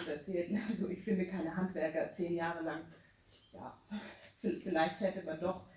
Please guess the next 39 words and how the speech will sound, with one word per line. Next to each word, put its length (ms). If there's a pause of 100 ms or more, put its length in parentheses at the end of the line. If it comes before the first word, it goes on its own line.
(220)
äh, 260
irgendwie 220
in 120
zehn 220
Jahren 200
die 140
Chance, 260
welche 260
zu 120
finden. 360 (420)
Und 120
das 120
andere, 600
ähm, 520 (500)
gesetzliche 580
Instrument, 460
das 140
wir 120
haben, 240
das 140
sind 160
die 140
Baugebote, 840 (560)
also 380 (160)
auch 240 (280)
Brachflächen, 840
die 140
lange 280
nicht 220
bebaut 480
werden, 640
wo 360
Menschen 340
vielleicht 280
auch 180
drauf 180
spekulieren, 580
dass 180
der 160